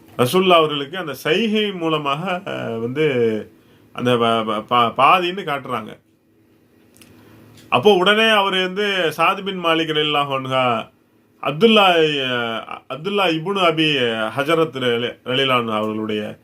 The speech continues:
கடனில் பாதி நான் வந்து தள்ளுபடி பண்ணிவிட்டு, பாதியை தான் அவருக்கு, அப்போ வந்து ரசூலுல்லாஹி ஸல்லல்லாஹு அலைஹி வஸல்லம் அவர்கள்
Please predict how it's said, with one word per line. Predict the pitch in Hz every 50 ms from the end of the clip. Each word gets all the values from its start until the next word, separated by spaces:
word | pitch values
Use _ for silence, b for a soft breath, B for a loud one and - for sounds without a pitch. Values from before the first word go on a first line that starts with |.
| b b b b b _
கடனில் | _ - 143 156 180 180 196 208 190 170
பாதி | 151 143 143 151 151 151
நான் | 143 135 131 131 131
வந்து | 127 135 156 180 170
தள்ளுபடி | 135 - 135 165 202 196 185 180 160
பண்ணிவிட்டு, | 156 139 127 127 127 120 117 110 113 120 117 110 107 - - _ _ _ _ _ _ _ - _ _ _ _ _ _ _ _ _ _
பாதியை | - 135 165 185 196 196 190 190 185
தான் | 180 190 208 208
அவருக்கு, | 202 185 180 180 170 151 151 151 147 139 135 131
அப்போ | 123 120 110 143 143
வந்து | 139 143 147 180
ரசூலுல்லாஹி | 190 180 170 156 143 131 127 123 120 120 120 117 113 113 120 120 -
ஸல்லல்லாஹு | 170 160 151 143 139 135
அலைஹி | 127
வஸல்லம் | 131 131 123 120 120 117
அவர்கள் | 117 113 113 110 110 110 110 110